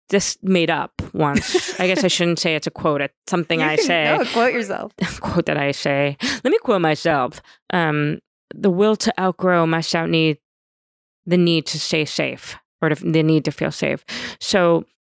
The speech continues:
Speaker 2: The will to outgrow.
Speaker 1: The will to grow. The will to grow must outweigh the need to stay safe. <laughs> The will to grow must outweigh the need to feel safe. So when I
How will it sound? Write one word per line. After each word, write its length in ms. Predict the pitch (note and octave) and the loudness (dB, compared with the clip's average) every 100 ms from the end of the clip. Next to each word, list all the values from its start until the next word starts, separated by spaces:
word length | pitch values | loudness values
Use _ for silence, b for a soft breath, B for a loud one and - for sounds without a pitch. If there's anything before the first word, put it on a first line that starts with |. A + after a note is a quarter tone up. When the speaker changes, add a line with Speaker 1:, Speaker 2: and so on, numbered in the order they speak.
| - | 0
Speaker 2:
The 80 | F#3+ | 2
will 340 | F#3 F#3+ G3+ | 4 4 2
to 180 | G3 G#3+ | 0 2
outgrow. 1000 | F#3+ F#3 F#3 F3+ F3+ E3 D#3 D3 D3+ F3 - _ _ - | 2 2 -2 -2 0 2 2 2 0 -4 -12 _ _ 0
Speaker 1:
The 80 | G3 | 2
will 180 | A3 | 2
to 140 | G#3 G3 | 2 0
grow. 340 | E3+ C3+ C3 - B - | 0 -2 -4 -12 B 0
The 80 | G3 | 2
will 160 | G#3+ | 4
to 120 | A3 A3 | 2 2
grow 160 | G3 | 2
must 300 | F3+ F3+ - | 2 -2 -2
outweigh 320 | F3 E3+ E3 | 0 2 2
the 80 | D#3 | 2
need 240 | E3 D#3+ - | 2 2 0
to 120 | D#3+ | -4
stay 200 | - D3+ | -2 -4
safe. 500 | - C#3 C#3 - - _ _ | -2 -4 -4 -10 -18 _ _
<laughs> 240 | _ _ | _ _
The 320 | F3+ E3 D3+ C3 B B - F3+ | 0 2 0 -4 B B 2 4
will 420 | F3 G3+ G3+ G#3 | 4 4 4 2
to 180 | - G3+ | 0 2
grow 440 | E3+ E3 D3 D3 | 2 2 2 0
must 420 | D3 D#3 - - - | -2 -2 -4 -6 -2
outweigh 580 | D#3 D3+ D#3+ D#3+ C#3+ C#3+ | 0 0 0 0 2 0
the 140 | D#3 | 0
need 400 | D#3 D#3 D3+ D3 _ - _ _ | 2 2 0 -4 _ -20 _ _
to 100 | - D#3 | -8 -2
feel 180 | E3 D3+ | 0 0
safe. 560 | - - D#3 - - - B B - | -2 -4 -6 -8 -12 -12 B B -8
So 400 | - F3+ E3 D#3 _ _ _ _ _ _ | -2 0 0 -2 _ _ _ _ _ _
when 160 | F3 | 0
I 40 | D#3 | 2